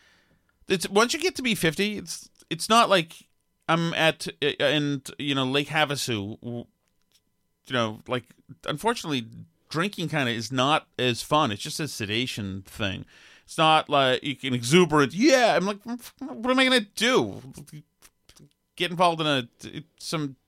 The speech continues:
co-ed's wet t-shirt contest?" Like, what, what do I, so it's a little bit different. And we're not, or I'm not a big pot smoker. Alice is certainly, I'm just kidding,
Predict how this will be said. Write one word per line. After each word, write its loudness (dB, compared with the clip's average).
co-ed's 2
wet -4
t-shirt -8
contest?" -6
Like, -10
what, -10
what -6
do 2
I, 2
so 6
it's 0
a -4
little 4
bit 2
different. 0
And 0
we're 8
not, 4
or 6
I'm 6
not 4
a -2
big -8
pot -6
smoker. -8
Alice -2
is -12
certainly, -6
I'm -10
just -14
kidding, -8